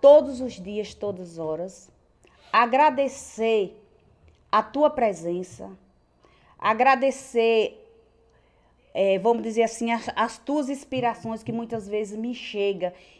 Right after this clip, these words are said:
que me deixa até embevecida, e eu disse, "Esse pensamento não é meu, e eu sei que vem de Jesus." Quando eu digo assim, "Filha, o caminho é esse, e eu vou e dá certo."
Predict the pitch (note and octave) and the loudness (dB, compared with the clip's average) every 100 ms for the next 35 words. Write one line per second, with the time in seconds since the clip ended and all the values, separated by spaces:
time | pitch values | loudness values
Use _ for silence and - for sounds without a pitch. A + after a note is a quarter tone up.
0 | _ A#3 A#3+ A#3+ A3 A3+ A3+ A3+ - A3 | _ -4 -4 0 2 2 0 -6 -2 -2
1 | A3+ G#3 C#4 A#3+ A#3+ - - G#3 G3 G#3 | 0 2 2 0 -4 -6 -16 -14 -8 -6
2 | G#3+ - - G#3+ G#3 G#3 A#3+ A#3 B3 A#3+ | -8 -14 -12 -8 -8 -8 -8 -10 -8 -8
3 | A#3+ A3+ G#3+ G#3+ A3 A3 A3 G3+ E3+ E3+ | -4 -4 -6 -10 -12 -8 -6 -6 -8 -8
4 | G3+ G#3 G#3 G3+ G3+ G3 G3 F#3+ F#3 E3+ | -8 -8 -10 -10 -10 -12 -12 -10 -10 -10
5 | D#3+ F3 F3+ _ _ _ _ _ _ - | -14 -16 -18 _ _ _ _ _ _ -8
6 | F#3 F#3 F#3 F#3 F#3 - B3 A#3 G3+ G3+ | -6 -6 -8 -8 -10 -8 -6 -4 -4 -2
7 | A3 A3 A3+ A#3 G#3+ F3+ F3 - E3+ _ | -4 -4 -6 -6 -6 -10 -14 -20 -20 _
8 | _ G#3 G#3+ G3 F#3 F#3+ F3+ F3 - D#3 | _ -2 -2 -2 -6 -6 -6 -8 -12 -12
9 | D#3 - - | -12 -14 -20